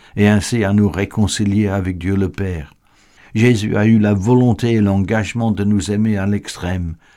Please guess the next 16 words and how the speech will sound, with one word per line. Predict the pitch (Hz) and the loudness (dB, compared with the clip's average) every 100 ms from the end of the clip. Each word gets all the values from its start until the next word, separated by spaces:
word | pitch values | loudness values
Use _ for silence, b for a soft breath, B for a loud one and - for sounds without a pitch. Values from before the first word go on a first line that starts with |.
| b b b | b b b
et | 120 | -2
ceci | 123 107 135 117 B B | 0 0 0 0 B B
afin | 110 107 131 | -6 0 2
de | 120 | 2
nous | 110 123 101 | 2 2 2
offrir | 117 - 135 120 | -2 -4 -4 -2
le | 110 | -2
plus | - 107 | 0 -2
beau | 90 92 139 | -2 2 2
des | 131 120 | 2 0
cadeaux, | 120 110 101 85 b b b | 0 -2 -2 -4 b b b
la | 92 110 | -2 0
vie | 92 120 117 | 2 0 0
abondante | 127 113 110 110 92 107 107 101 | -2 0 2 0 2 0 0 -4
et | - 117 | -2 -2
éternelle | 107 107 101 101 104 98 | -2 -2 0 2 2 0